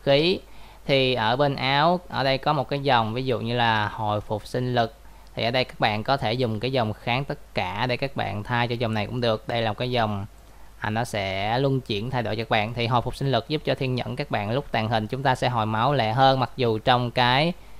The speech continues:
tuyệt học của thiên nhẫn chúng ta đã có được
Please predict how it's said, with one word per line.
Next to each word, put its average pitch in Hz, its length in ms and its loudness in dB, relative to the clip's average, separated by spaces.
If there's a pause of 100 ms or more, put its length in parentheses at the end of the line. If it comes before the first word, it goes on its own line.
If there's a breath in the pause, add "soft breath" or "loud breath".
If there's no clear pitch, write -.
(260 loud breath)
tuyệt 123 220 4
học 131 340 4
của 110 280 2
thiên 139 240 0
nhẫn 120 220 -2
chúng 147 140 -4
ta 127 200 4
đã 101 180 0
có 131 400 4
được 117 220 -2